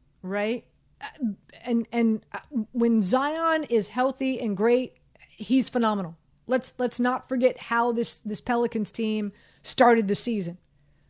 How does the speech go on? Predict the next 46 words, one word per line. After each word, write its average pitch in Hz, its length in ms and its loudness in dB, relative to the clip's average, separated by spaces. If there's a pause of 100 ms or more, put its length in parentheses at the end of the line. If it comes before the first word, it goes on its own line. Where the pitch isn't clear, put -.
(260)
Uh, 214 260 -2
they 240 160 10
were 247 160 8
on 226 180 0
a 196 60 -2
tear, 190 480 -6 (240)
and 233 160 2
they 240 140 8
look 196 180 -2
great. 196 320 -4 (1000)
But 202 140 -10
one 233 240 2
thing 269 320 -2
we, 254 400 0
we 254 220 -2
heard, 240 580 0 (280)
you 208 120 -4
know, 196 160 -6
coming 233 340 -2
out 254 140 -2
of 247 140 0
Duke 269 420 -2
was, 196 460 -2 (140)
you 208 100 -4
know, 196 180 -4
he's 196 320 -4
just, - 300 -4 (120)
he's 202 280 -4
too 262 240 -2
big 247 260 -2
for 262 120 -2
his 240 180 -2
britches. 190 480 -2 (360)
You 202 100 -4
know, 202 160 0
his, 202 320 -2
his 196 180 0
muscle 240 340 2
mass 247 360 -2
is 202 100 -8
too 240 240 0
big 240 220 0
for 247 120 -2
his 226 160 -2
bone 240 300 0
structure. - 460 -10